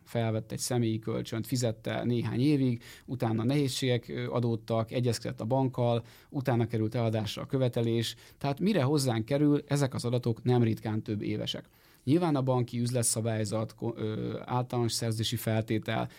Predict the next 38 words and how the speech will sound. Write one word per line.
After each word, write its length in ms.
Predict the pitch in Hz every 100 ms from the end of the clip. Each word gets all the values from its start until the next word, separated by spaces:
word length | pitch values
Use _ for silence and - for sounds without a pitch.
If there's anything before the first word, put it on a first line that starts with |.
| -
de 100 | 123
még 160 | 127 123
a 60 |
P 100 | 120 139
T 140 | 139 123
K 140 | 113
is 120 | 107
tartalmazza 840 | - 110 110 110 110 113 117 110 127 _
az 100 | -
úgy, 220 | 113 120 117
úgynevezett 420 | 127 123 113 117 -
együttműködési 760 | 117 123 113 113 110 110 -
kötelezettséget, 920 | - 117 117 110 113 - 113 127 139 - - -
amelybe 280 | - 120 117
beleértendő 720 | 117 131 123 117 113 113 110 110
az, 340 | 113 113 - -
hogy 140 | 110
a 40 |
személyes 440 | 107 127 120 113 107
adatok 240 | 117 113
megváltozását 720 | 117 113 113 107 123 107 107 104
be 120 | 117
kell 140 | 113
jelenteni 480 | 113 110 110 113 110
a 60 | 113
bankunknál, 600 | 107 113 131 139 147 151 - - - - -
de 120 | 143
hát 120 | 151
tegyük 240 | 165 156
a 40 | 123
kezünket 420 | 131 127 120 120
a 40 |
szívünkre, 440 | 113 131 127 110 120
azért 240 | 117 120
ezt, 220 | 117 -
ö, 520 | 123 117 120 120 117 123
sokan 300 | - 127 117
elmulasztják. 720 | 107 104 104 - - - -